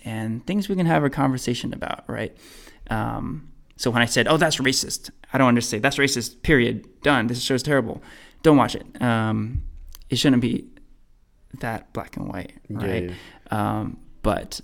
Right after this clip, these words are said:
Speaker 1: I will say that the Asian mind in a white body aspect of the show is something I just could not get past, yeah.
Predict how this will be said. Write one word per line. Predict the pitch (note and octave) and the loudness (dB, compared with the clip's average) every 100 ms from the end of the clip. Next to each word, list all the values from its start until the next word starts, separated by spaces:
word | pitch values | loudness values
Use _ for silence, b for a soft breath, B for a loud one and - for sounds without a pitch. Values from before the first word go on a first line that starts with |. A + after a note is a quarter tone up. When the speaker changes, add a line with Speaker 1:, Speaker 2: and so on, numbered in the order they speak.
| - | -4
Speaker 1:
I | A#2+ | 0
will | A#2+ A#2+ | 2 2
say | A#2+ A#2 G#2+ G#2+ - - | 2 -2 -2 -4 -6 -6
that | G#2 - - | -6 -6 -8
the | G#2+ - | -6 -2
Asian | A2+ A2 G#2+ | -2 0 -2
mind | G2+ G#2+ G#2+ G#2+ - | -2 -4 -4 -6 -6
in | G#2+ G2+ G2+ - | -6 -4 -6 -8
a | G2+ | -10
white | E2+ - - | -10 -10 -8
body | A2+ C#3+ C#3+ B2+ C3 B B B B B - - - | -2 2 4 4 0 B B B B B -20 -20 -8
aspect | A2+ A2+ - A2+ A2 | -4 -2 -4 -8 -10
of | G#2+ | -10
the | |
show | G#2+ - A2 G#2+ | -6 -2 0 0
is | G#2+ | 0
something | - C#3 - A2+ | 2 2 2 -2
I | A2+ | -2
just | - - - - | -8 -12 -16 -20
could | - A#2 | -6 0
not | A#2 G2+ - | 2 0 -4
get | - - | -10 -8
past, | - - F2 - - | -8 -8 -12 -16 -16
yeah. | - D#3+ | -12 -10